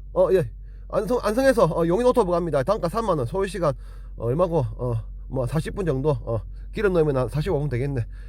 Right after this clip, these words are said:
일단, 어, 용인 오토부 가서 어제, 어, 복수전 해야 됩니다.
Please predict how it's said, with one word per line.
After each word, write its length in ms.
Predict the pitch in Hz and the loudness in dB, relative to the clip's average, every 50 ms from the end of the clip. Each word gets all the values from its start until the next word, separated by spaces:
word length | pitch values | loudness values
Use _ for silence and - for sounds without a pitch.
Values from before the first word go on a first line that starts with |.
| - - | -4 -2
일단, 320 | 170 214 - 226 214 175 - - - - | 0 4 6 6 6 4 2 -4 -8 -4
어, 80 | - 165 156 - - - - - - - - | -2 0 0 0 -2 -8 -14 -14 -6 0 2
용인 200 | 170 190 247 247 | 2 4 6 6
오토부 300 | 247 247 247 214 185 175 | 6 8 6 4 4 4
가서 280 | 175 165 170 175 143 - - - - - - - - | 2 4 4 4 4 2 0 -8 -14 -14 -14 -10 -2
어제, 340 | - 226 233 208 185 151 147 - | 2 2 4 6 6 4 4 4
어, 220 | - 147 139 131 | 2 2 2 2
복수전 380 | 120 175 180 190 233 196 196 180 | 2 0 -2 -2 -2 0 0 2
해야 120 | 185 160 | 2 2
됩니다. 380 | 147 135 127 127 120 120 110 | 2 0 0 -2 -2 -2 -4